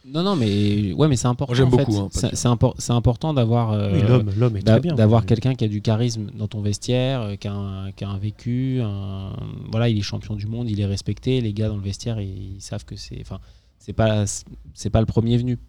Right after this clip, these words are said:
Speaker 1: Donc, euh, voilà.
Speaker 3: Ouais,
Speaker 1: Et du
Speaker 3: c'est
Speaker 1: coup, euh, Nice, ça reste une équipe qui est quand même, euh, qui fait partie des, des meilleures équipes françaises depuis, euh, depuis deux, trois ans maintenant.
Speaker 2: Ouais.
Speaker 1: Et, euh, ouais, ça reste le, le haut du ta-, si, si, c'est quand même le haut du tableau. Là, ils sont dans le,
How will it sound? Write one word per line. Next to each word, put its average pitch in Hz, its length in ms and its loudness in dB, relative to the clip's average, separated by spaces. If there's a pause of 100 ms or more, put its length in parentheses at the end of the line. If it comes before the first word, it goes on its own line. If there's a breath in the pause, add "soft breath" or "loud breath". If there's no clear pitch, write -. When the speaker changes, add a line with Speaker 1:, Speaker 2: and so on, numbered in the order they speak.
Speaker 1:
Donc, 107 220 -10
euh, 98 500 -4
voilà. 117 380 4
Speaker 3:
Ouais, 170 140 6
Speaker 1:
Et 110 100 6
du 104 140 0
Speaker 3:
c'est 110 100 0
Speaker 1:
coup, 147 360 4
euh, 107 120 2 (500 loud breath)
Nice, 135 240 2
ça 120 160 4
reste 117 240 2
une 113 80 -2
équipe 123 300 0
qui 117 100 -2
est 104 40 0
quand 107 120 0
même, 110 180 0
euh, 98 640 2
qui - 140 -14
fait 104 140 -6
partie 104 380 -10
des, 95 480 -4 (220)
des 101 180 -2
meilleures 101 320 4
équipes - 240 -2
françaises 113 400 -4
depuis, 104 380 -8
euh, 101 440 -8
depuis 104 300 -10
deux, 104 160 2
trois 117 300 0
ans 147 80 0
maintenant. 139 360 -2 (440 soft breath)
Speaker 2:
Ouais. 104 280 0
Speaker 1:
Et, - 40 2
euh, 101 480 -2 (520)
ouais, 180 160 -2
ça - 160 -2
reste 107 180 -2
le, 107 240 2
le 107 140 2
haut 107 100 6
du 104 180 0
ta-, 110 140 4 (260)
si, 156 140 -2
si, 202 160 2
c'est 135 80 0
quand 214 100 2
même 107 140 2
le 107 60 2
haut 104 100 2
du 101 120 -4
tableau. 156 360 -2
Là, 117 120 -4
ils 104 100 -8
sont 104 200 -10
dans 98 140 -8
le, 98 100 -10